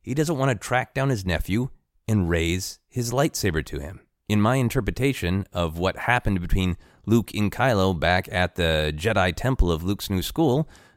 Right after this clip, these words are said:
the scene where Luke does ignite the blade, he's wrestling with exactly these things we're talking about. He sees this great darkness coming, and he says, "Out of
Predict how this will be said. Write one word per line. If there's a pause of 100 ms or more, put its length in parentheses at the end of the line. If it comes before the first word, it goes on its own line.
the
scene
where
Luke
does
ignite
the
blade, (560)
he's
wrestling
with
exactly
these
things
we're
talking
about.
He
sees
this
great
darkness
coming, (500)
and
he
says, (380)
"Out
of